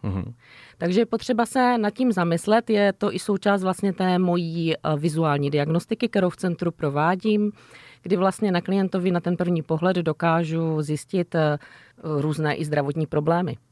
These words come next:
Speaker 2: Takže určitě to spolu velmi souvisí.
Speaker 1: Mhm.
Speaker 2: A můžu říct, že je to téma velmi zajímavé, a proto jsem si dneska pozvala hosta, který má tady k tomuto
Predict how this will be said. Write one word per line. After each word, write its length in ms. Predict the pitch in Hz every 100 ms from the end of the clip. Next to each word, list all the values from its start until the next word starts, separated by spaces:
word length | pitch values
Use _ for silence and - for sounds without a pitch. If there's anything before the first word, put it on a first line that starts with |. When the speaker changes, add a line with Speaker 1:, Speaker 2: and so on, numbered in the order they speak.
| _
Speaker 2:
Takže 260 | - 151 165
určitě 400 | - - 240 262
to 80 | 240
spolu 300 | - 247 240
velmi 280 | 180 185 220
souvisí. 680 | 196 156 139 - 131 160 330 _ -
Speaker 1:
Mhm. 320 | 113 104 107 190 -
Speaker 2:
A 120 | 160
můžu 280 | 180 185 233
říct, 320 | 214 208 196
že 400 | 175 190 170 165 - - - - - 185
je 100 | 196
to 120 | 240
téma 260 | 220 220
velmi 300 | 196 196 233
zajímavé, 520 | 208 190 180 170 170 180
a 80 | -
proto 400 | - 196 180 202
jsem 220 | - 233
si 140 | - 240
dneska 360 | 202 - 220
pozvala 600 | - 175 160 165 170 170
hosta, 680 | 143 123 120 - - 127 214 - _ _ -
který 580 | - 190 190 190 190 175 143 160
má 280 | 160 160
tady 220 | 175 196 202
k 60 |
tomuto 560 | 180 180 170 190 185